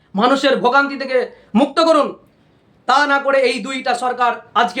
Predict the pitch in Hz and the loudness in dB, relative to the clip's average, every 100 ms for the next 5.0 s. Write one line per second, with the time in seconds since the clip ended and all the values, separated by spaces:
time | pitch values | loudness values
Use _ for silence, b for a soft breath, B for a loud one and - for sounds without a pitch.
0 | 262 320 311 269 160 - _ - - 240 | 0 2 0 0 -6 -18 _ -20 -6 -2
1 | 262 285 285 277 269 254 254 294 294 277 | 0 0 -2 -2 0 0 0 -2 2 2
2 | 247 214 - b b - 247 311 320 - | 2 -2 -6 b b -2 0 2 0 0
3 | 262 294 285 277 269 277 269 269 269 262 | -2 0 0 0 0 0 -2 -6 -2 -2
4 | 254 247 277 349 349 b b 240 254 269 | 0 2 0 0 -6 b b 0 2 0